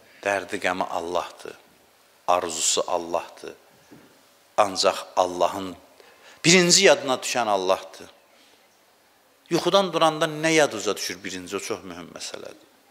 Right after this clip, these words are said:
Ona görə Həzrət Əli buna işarə eləyir. Sonra nə buyurur? Buyurur ki, "Yəbitu həzərən",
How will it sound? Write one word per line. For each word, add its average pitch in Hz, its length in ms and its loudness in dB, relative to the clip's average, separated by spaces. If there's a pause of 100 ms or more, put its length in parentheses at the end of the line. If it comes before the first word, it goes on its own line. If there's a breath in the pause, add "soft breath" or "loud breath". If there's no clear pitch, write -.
Ona 113 100 0
görə 104 220 2
Həzrət 95 320 0
Əli 95 140 2
buna 95 180 -2
işarə 87 400 0
eləyir. - 380 -18 (3000 soft breath)
Sonra 123 300 4
nə 117 140 2
buyurur? 92 400 -4 (100)
Buyurur 127 280 4
ki, 151 260 4 (1120 soft breath)
"Yəbitu 151 840 4 (840)
həzərən", 107 640 6